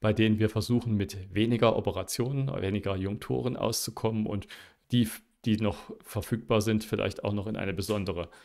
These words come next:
Form zu überführen. Der Grund, warum wir so etwas tun, ist, dass wir dadurch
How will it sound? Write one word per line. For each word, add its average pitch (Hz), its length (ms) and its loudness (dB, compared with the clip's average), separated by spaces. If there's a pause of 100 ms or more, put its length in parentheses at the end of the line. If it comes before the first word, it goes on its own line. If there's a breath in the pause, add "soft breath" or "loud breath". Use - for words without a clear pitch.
Form 120 280 4
zu - 100 0
überführen. 135 480 2 (540 loud breath)
Der 95 100 4
Grund, 139 300 6
warum 110 220 8
wir 110 60 2
so 104 140 2
etwas 101 240 -2
tun, 131 240 0
ist, - 320 0
dass 110 220 2
wir 110 100 4
dadurch 98 680 2